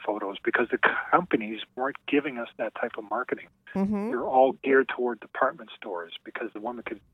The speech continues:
Speaker 1: go in there, they could slide it over their hands, they could see the finish.
Speaker 2: Exactly. Mm-hmm.
Speaker 1: Weren't concentrating on that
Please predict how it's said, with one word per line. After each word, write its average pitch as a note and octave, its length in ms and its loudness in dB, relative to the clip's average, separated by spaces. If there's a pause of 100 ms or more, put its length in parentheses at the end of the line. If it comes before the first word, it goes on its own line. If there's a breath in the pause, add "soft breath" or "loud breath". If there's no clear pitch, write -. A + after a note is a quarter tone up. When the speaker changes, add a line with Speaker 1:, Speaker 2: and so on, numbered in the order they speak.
(120)
Speaker 1:
go B2 200 0
in A2+ 100 -4
there, F2+ 180 -8
they - 60 -18
could - 100 -12 (140)
slide C3 240 8
it B2+ 80 4
over G#2 260 -2
their F#2 140 -6
hands, F#2 380 -14
they - 60 -16
could - 120 -14 (160)
see C#3+ 120 2
the C3 120 0 (100)
finish. C#3+ 220 -2
Speaker 2:
Exactly. B2+ 920 0
Mm-hmm. D#3 480 -2 (680)
Speaker 1:
Weren't D3 200 4
concentrating B2 720 2
on G#2+ 160 -2
that G#2+ 180 -2